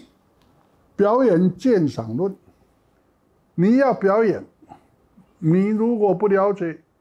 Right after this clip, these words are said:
我这个表演艺术应当讲求哪一些条件才构成表演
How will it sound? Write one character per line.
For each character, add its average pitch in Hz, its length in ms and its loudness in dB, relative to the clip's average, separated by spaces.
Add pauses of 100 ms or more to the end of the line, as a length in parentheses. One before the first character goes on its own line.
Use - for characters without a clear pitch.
(440)
我 151 240 0
这 185 100 -4
个 202 80 0
表 190 260 -2
演 170 140 -4
艺 185 140 -6
术 170 200 -12 (200)
应 185 180 -4
当 180 220 -2
讲 120 300 0
求 151 260 -6
哪 139 280 -8
一 180 140 -6
些 190 320 -2
条 147 300 -8
件 170 280 -6
才 123 180 -8
构 180 340 -2
成 135 260 -10
表 160 260 -6
演 147 100 -8